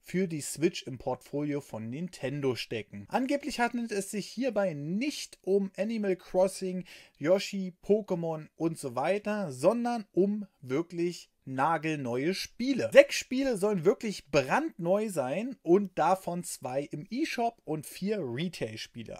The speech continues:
Außerdem soll es noch zwei Wii U-Ports von zweitausenddreizehn geben. Das könnte zum Beispiel Super Mario drei D World sein oder auch Pikmin drei.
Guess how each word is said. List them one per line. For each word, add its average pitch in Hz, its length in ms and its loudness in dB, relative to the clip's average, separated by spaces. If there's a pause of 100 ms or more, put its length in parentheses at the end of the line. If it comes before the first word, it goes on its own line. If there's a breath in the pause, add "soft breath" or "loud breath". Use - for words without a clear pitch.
Außerdem 233 540 2 (240 loud breath)
soll 185 400 4
es 240 160 -4
noch 190 180 0
zwei 147 480 -2
Wii 139 260 -8
U-Ports 151 640 2
von 147 200 -2
zweitausenddreizehn 131 1500 -4
geben. 139 320 -4
Das 208 160 0
könnte 262 240 2
zum 233 140 -4
Beispiel 220 320 -2
Super 175 360 0
Mario 185 360 2
drei 123 240 -2
D 247 260 -4
World 226 300 -2
sein 175 400 -4
oder 135 420 -2
auch 107 320 -8
Pikmin 185 580 -6
drei. 123 480 -2